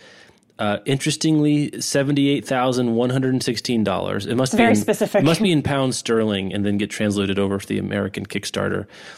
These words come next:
Speaker 1: They are a third, just about a third of their way there, twenty-three thousand seven hundred fifty-eight dollars. I was trying to say, like, what the, uh, the,
Speaker 2: It's
Speaker 1: uh,
Speaker 2: fifty thousand pounds.
Speaker 1: fifty thousand pounds. So for a hundred twenty-five dollars, um, you can,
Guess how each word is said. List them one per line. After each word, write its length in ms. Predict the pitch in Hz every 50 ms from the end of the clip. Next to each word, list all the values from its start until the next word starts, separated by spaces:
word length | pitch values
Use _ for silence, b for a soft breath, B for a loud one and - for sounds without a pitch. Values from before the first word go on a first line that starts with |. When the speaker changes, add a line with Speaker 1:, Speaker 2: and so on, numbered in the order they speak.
| B B B
Speaker 1:
They 220 | 113 120 120 120
are 100 | 110 107 107
a 60 | 101
third, 580 | - - - 139 147 156 160 151 156 - 123
just 200 | 123 180 185 -
about 160 | 185 175 165 143
a 40 |
third 200 | 131 - 147 131
of 80 | 135 120
their 120 | 131 123
way 180 | 120 113 113 107
there, 200 | 98 98 92 90
twenty-three 420 | - - 139 135 135 131 - 131 107
thousand 360 | - 101 98 101 101 107 104
seven 300 | - - 127 117 131 131
hundred 340 | 113 123 117 110 104 98 -
fifty-eight 560 | - 110 101 - - 101 98 95 98 101 -
dollars. 560 | 98 92 92 87 87 87 85 82 - - - B B B B B B B B B -
I 60 | 110
was 80 | 110 -
trying 220 | - - 202 226
to 80 | 226 202
say, 200 | - 135 123 123
like, 240 | 120 113 98 - 101 101 - - _
what 280 | - 117 120 123 123 -
the, 200 | 123 113 107 101
uh, 240 | 95 95 95 98 - - B B B B B B B B - -
the, 220 | - 117 104 104
Speaker 2:
It's 80 | 101 98
Speaker 1:
uh, 40 | 95
Speaker 2:
fifty 240 | 262 208 - 254
thousand 480 | 233 226 208 196 196 196 196 190 185 180 - _ -
pounds. 320 | 214 175 165 170 170 -
Speaker 1:
fifty 220 | 151 143 147 165 143
thousand 320 | 165 151 139 127 127 113
pounds. 280 | - 113 104 101 101 -
So 140 | - 123
for 220 | 110 - 127 120 117
a 40 | 113
hundred 360 | - 185 202 226 262 254 226 -
twenty-five 680 | - 180 180 185 190 170 - - 147 143 147 139 127 127
dollars, 680 | 123 117 110 104 98 87 82 87 - - - - - b b b b b b b b _ _ _ _ _ _ -
um, 240 | 110 110 107 104 107 -
you 200 | 113 117 147 156
can, 300 | 156 160 151 135 120